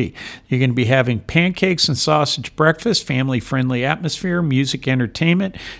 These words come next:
Ticket prices are free, but donations are accepted and appreciated. A hundred percent of the donations goes back into the San Marcos community with focus on helping kids. Come hungry and leave happy. Meet your community, meet your neighbors.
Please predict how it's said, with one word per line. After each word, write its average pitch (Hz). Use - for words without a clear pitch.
Ticket 226
prices 180
are 160
free, 190
but 110
donations 156
are 135
accepted 147
and 160
appreciated. 135
A 101
hundred 139
percent 160
of 156
the 156
donations 151
goes 147
back 139
into 143
the 113
San 135
Marcos 135
community 156
with 117
focus 135
on 117
helping 117
kids. -
Come 180
hungry 185
and 120
leave 160
happy. -
Meet 320
your -
community, 160
meet 143
your 147
neighbors. -